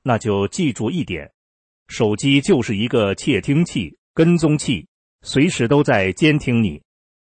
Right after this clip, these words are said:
所以在做任何与修炼正实法相关的事情的时候，一定不要带手机。”从硬件上来看，国内手机内置不明根证书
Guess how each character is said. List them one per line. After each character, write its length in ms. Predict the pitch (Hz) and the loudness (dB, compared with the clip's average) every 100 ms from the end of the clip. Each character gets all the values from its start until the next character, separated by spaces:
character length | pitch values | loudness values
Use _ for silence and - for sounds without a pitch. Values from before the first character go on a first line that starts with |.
| _ _ | _ _
所 200 | - 139 | 2 4
以 140 | 135 | 4
在 220 | 113 131 110 | 2 2 2
做 200 | 131 120 | 2 2
任 200 | 160 104 | 2 0
何 340 | 101 101 110 - | -2 0 -2 -4
与 260 | 101 104 | -4 -4
修 240 | 101 175 180 | 0 2 2
炼 320 | 151 90 - | 2 -2 -6
正 200 | - 143 | -2 -2
实 180 | 110 139 | 0 -2
法 220 | 110 82 | 0 -4
相 300 | - 147 156 | -2 -2 -2
关 180 | 160 170 | 0 0
的 80 | 113 | -2
事 200 | - 107 | -2 -4
情 140 | - | -4
的 120 | 92 | -6
时 180 | 85 90 | -6 -8
候， 320 | 95 98 71 _ _ _ - | -4 -4 -6 _ _ _ -10
一 200 | 101 135 | -2 0
定 260 | 175 123 95 | 0 0 -2
不 120 | 113 | 0
要 180 | 156 120 | 0 0
带 200 | 120 85 | -2 -4
手 240 | - 78 | -6 -10
机。” 280 | - 92 92 _ _ _ _ _ _ _ _ _ _ _ - | -10 -12 -12 _ _ _ _ _ _ _ _ _ _ _ -10
从 340 | - 127 143 | -2 0 2
硬 180 | 170 143 | 2 2
件 180 | 139 107 | 0 0
上 180 | 120 85 | -2 -4
来 140 | 82 | -6
看， 260 | - 92 - _ _ _ - | -8 -8 -10 _ _ _ -2
国 160 | 135 | 2
内 240 | 180 165 135 | 4 4 2
手 220 | - 104 | 2 0
机 220 | - 131 | 2 2
内 260 | 156 175 113 | 4 2 0
置 320 | - 120 104 | 0 0 0
不 160 | - 127 | 0 0
明 240 | 98 131 | 2 2
根 220 | 165 165 | 2 2
证 240 | 160 143 85 | 2 2 0
书 320 | - 110 | -2 -4